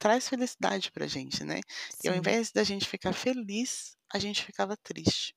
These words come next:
Speaker 1: porque a gente sabia que a
Speaker 2: Uhum.
Speaker 1: gente tava entristecendo o Espírito Santo. A gente
Speaker 2: Uhum.
Speaker 1: ficava triste. Então, eh, eu acredito que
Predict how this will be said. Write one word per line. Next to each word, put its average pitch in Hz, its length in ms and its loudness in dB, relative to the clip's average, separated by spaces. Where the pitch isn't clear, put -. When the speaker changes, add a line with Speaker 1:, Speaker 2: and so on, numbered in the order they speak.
Speaker 1:
porque - 220 -6
a 170 40 -2
gente 170 200 -6
sabia 175 420 -2
que 165 140 -6
a 170 40 -4
Speaker 2:
Uhum. - 20 -8
Speaker 1:
gente 175 240 -4
tava 165 280 -2
entristecendo 175 640 -6
o - 20 -6
Espírito - 340 -8
Santo. - 340 -12
A 160 40 -2
gente 156 140 -2
Speaker 2:
Uhum. - 20 0
Speaker 1:
ficava 170 320 0
triste. - 500 -6
Então, 180 840 -2
eh, 165 600 -4
eu 226 140 2
acredito 214 600 -6
que - 360 -8